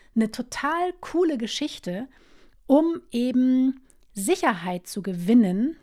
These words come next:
erstmal in dir selbst, aber dann auch fürs Gehirn, sodass du dann es leichter hast, im Business oder auch im Privatleben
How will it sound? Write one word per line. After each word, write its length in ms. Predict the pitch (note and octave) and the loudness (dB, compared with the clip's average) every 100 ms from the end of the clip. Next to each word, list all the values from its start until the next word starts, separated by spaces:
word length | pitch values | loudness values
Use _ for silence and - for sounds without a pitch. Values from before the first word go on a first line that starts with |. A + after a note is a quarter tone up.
| - _ _ - | -20 _ _ -10
erstmal 460 | F#3 - G3+ F#3 | -10 -4 -4 -4
in 200 | - G3 | -4 -4
dir 180 | F3+ F#3 | -2 -6
selbst, 500 | E3+ E3+ F#3+ D#4 - | -6 -8 -6 -8 -8
aber 200 | F#3+ F3+ | -10 -8
dann 220 | F3 G3+ | -6 -6
auch 200 | A#3+ G3 | -6 -10
fürs 320 | - A3 G3+ - | -8 -10 -10 -8
Gehirn, 480 | F3 F#3 G#3+ C#4 E4+ _ - _ _ | -6 -2 0 0 -4 _ -20 _ _
sodass 420 | - A3+ G#3+ G#3+ - | -10 -8 -6 -8 -8
du 120 | G#3+ | -8
dann 480 | G#3 G#3 B3 B3+ B3+ | -4 -2 0 -2 -6
es 180 | G#3+ - | -12 -8
leichter 600 | G#3 E4+ F#4+ - F#3+ F3+ | -6 -6 -6 -6 -8 -6
hast, 320 | G3+ A#3+ - | -8 -8 -8
im 240 | A#3 A3 | -2 -2
Business 500 | A3 D4+ B3 A3 B3 | -2 -2 -2 -2 -6
oder 300 | G3+ G3 G3+ | -6 -8 -6
auch 140 | A3 A#3+ | -8 -8
im 140 | A3+ | -8
Privatleben 1000 | G#3 G#3 G3+ C#4+ - F#3+ F#3 F#3+ A#3+ B3 | -8 -8 -8 -10 -8 -8 -6 -4 -6 -8